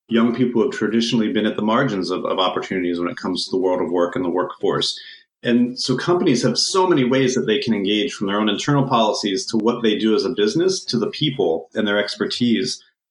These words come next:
that I think the, the sky is really the limit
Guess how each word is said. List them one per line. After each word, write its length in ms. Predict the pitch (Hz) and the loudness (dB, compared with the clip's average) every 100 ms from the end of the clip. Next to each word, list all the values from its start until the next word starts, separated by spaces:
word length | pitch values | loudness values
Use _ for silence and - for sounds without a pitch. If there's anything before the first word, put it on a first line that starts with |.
| _ | _
that 140 | 101 110 | -2 0
I 100 | 104 | 2
think 280 | 139 135 107 | 2 2 4
the, 440 | 104 98 95 92 | 4 4 2 0
the 80 | 95 | -2
sky 380 | - - 113 113 | -2 0 2 2
is 160 | - | 0
really 180 | 107 98 | 0 0
the 80 | 92 | -2
limit 420 | 90 117 110 - | 0 0 0 -4